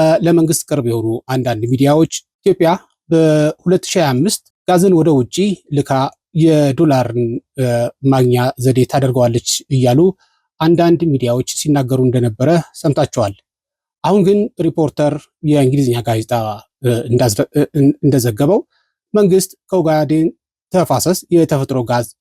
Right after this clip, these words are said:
ከጅቡቲ በኩል በቧንቧ መስመር ወደ ውጪ የመላክ እቅዱን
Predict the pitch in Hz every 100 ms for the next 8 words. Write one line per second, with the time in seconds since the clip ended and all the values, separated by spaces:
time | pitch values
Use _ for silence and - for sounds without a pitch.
0 | _ 151 139 120 135 127 117 110 - 226
1 | - 131 127 120 113 110 - 127 113 110
2 | 110 110 - 123 117 143 127 - - 156
3 | 160